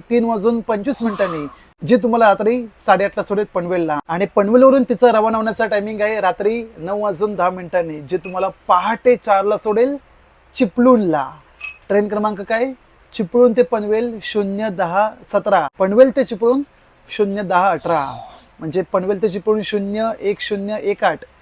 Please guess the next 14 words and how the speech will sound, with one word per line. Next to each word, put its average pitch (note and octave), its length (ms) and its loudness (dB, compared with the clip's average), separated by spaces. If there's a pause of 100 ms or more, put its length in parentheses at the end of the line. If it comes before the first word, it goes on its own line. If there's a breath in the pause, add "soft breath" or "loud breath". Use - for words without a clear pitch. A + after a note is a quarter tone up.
(240 soft breath)
आणि E3 120 -6
चिपळूण A3 360 0
ते A#3+ 40 0
पनवेल G#3+ 260 -4
होतो G#3+ 240 0 (300)
शून्य G3+ 280 -2
एक E3+ 80 -6
शून्य F#3+ 300 -6 (360)
एक F3 140 -2
सात. C#3 280 -6 (140)
ह्या F#3+ 180 4
ट्रेन A#3+ 260 6
झाल्या A#3 280 2
फक्त A3 260 -6